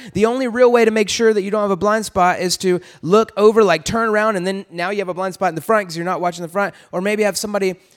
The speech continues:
help you actually see what you can't see. But there's these blind spots when we drive cars, but there's also blind spots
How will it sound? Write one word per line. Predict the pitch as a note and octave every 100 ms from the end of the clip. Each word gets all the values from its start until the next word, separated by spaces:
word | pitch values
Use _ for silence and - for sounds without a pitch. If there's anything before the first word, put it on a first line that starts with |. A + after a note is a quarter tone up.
| _
help | - A#3+ B3+
you | D3+ D#3
actually | D#3 D#3 D#3+
see | - F3
what | D#3 D#3 D#3
you | D3+ C#3+ _ _
can't | - F#3+ F3
see. | - - G#3 C#3+
But | C#3+ D3 - _ _
there's | - F#3
these | G3+ D3+
blind | G#3 A3+ C4+
spots | - A3
when | G3+
we | F#3+
drive | E3 E3+ -
cars, | A#3+ B3+ G3+ E3+
but | D#3
there's | F3 F3+
also | G3 A3+ A#3+ G3+
blind | D3 E3+ F#3+ G3+
spots | - F#3 E3+ A#2+ -